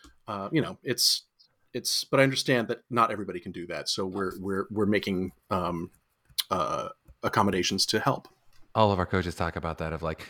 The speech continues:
Speaker 2: the, the college process actually gone much more in person than the professional world. I mean, so the number of times that we're like,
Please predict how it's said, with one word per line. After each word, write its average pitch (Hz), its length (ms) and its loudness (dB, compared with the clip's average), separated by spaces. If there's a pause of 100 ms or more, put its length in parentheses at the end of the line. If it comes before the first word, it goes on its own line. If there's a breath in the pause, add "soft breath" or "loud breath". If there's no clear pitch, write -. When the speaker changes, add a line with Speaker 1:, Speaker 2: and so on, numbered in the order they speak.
Speaker 2:
the, 117 200 2
the 107 260 2 (220)
college 190 320 4
process 95 340 0
actually 98 220 0
gone 92 200 2
much 95 240 2
more 85 440 0 (240 soft breath)
in 120 120 8
person 85 460 4
than 80 460 0
the 78 80 -4
professional 123 420 4
world. 71 240 -2
I 87 40 0
mean, 85 100 -2
so - 140 0 (220 loud breath)
the 113 80 6
number 113 220 8
of 104 100 4
times 101 260 0
that - 120 -8
we're 104 140 2
like, 98 200 0